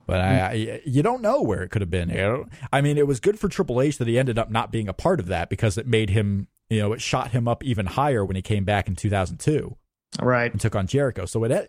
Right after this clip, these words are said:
Speaker 1: it actually worked out for Triple H
Speaker 2: <laughs>
Speaker 1: not being a part of all this.
Speaker 2: Funny how that works.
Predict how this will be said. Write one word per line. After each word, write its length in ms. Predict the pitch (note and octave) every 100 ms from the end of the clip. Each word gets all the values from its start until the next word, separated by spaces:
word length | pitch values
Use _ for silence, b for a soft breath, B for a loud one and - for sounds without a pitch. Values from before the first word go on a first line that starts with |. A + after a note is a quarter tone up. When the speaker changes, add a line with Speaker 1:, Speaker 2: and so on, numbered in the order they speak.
| -
Speaker 1:
it 60 |
actually 280 | E3+ C4 G3
worked 300 | C#3 D3 -
out 160 | C#3+ B2+
for 100 | A2+
Triple 300 | - A2+ G#2
H 320 | F2+ - - _ _ -
Speaker 2:
<laughs> 320 | - F3+ -
Speaker 1:
not 200 | A#2+ B2+
being 160 | B2 A2+
a 60 |
part 220 | G2 C3 G2
of 80 |
all 80 | F2
this. 320 | - - -
Speaker 2:
Funny 260 | - F3+ G3
how 120 | F#3+
that 200 | F#3 F3+
works. 460 | C#3 B2 - -